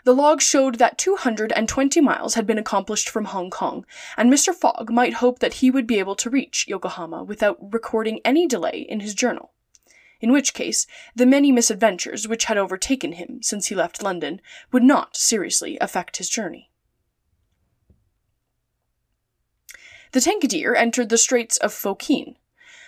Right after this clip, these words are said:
which separate the islands of Formosa from the Chinese coast,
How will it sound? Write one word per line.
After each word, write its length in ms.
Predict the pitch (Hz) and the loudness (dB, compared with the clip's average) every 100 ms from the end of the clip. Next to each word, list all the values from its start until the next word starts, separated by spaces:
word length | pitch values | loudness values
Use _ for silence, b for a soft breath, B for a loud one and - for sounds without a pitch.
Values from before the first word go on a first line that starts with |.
| B B | B B
which 260 | 240 254 | 0 2
separate 680 | - 359 349 - - - - | 4 4 2 0 -10 -8 -4
the 140 | 226 226 | 0 4
islands 380 | 226 226 226 | 4 2 0
of 140 | - 208 | -2 -4
Formosa 800 | - 208 214 190 - - 240 - | -4 -2 -2 0 0 0 -4 -8
from 340 | - 233 208 202 | -4 -2 -2 -4
the 80 | |
Chinese 440 | 196 202 165 165 - | -6 -4 -6 -6 -6
coast, 500 | - 196 - - | -6 -6 -6 -12